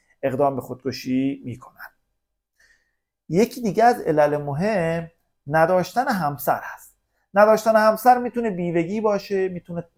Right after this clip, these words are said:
اه، اه، افرادی باشه که طلاق گرفتن، می‌تونه مجرد موندن باشن، یعنی یکی از، اه، آیتم هایی که می‌تونه ما رو در برابر خودکشی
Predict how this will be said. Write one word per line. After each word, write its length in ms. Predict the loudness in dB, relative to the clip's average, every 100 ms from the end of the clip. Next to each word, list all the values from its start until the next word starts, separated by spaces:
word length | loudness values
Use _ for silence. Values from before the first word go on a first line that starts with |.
| -14 -12 -14 _ _ _
اه، 80 | -4
اه، 340 | -2 0 -2 -6 -12 -20 _ _ _ -18 -18 -8 -2 0 0 0
افرادی 420 | 0 2 2 2
باشه 260 | 0 0
که 100 | -6
طلاق 440 | -4 2 4 4 2
گرفتن، 440 | -2 -2 -2 -4
می‌تونه 280 | -4 -8 -6
مجرد 600 | -4 2 6 6 4 2
موندن 400 | -4 2 2 4
باشن، 300 | 2 0 -2
یعنی 180 | -4 -4
یکی 180 | 2 4
از، 120 | 2 -2 _ _ -2
اه، 200 | 2 2 2 0
آیتم 440 | 4 6 4 -2 0
هایی 220 | 0 0
که 120 | -2
می‌تونه 300 | -8 -6 -4
ما 200 | 4 6
رو 100 | 6
در 200 | 4 4
برابر 340 | 4 4 2
خودکشی 680 | 0 -6 -14 -14 -12 -12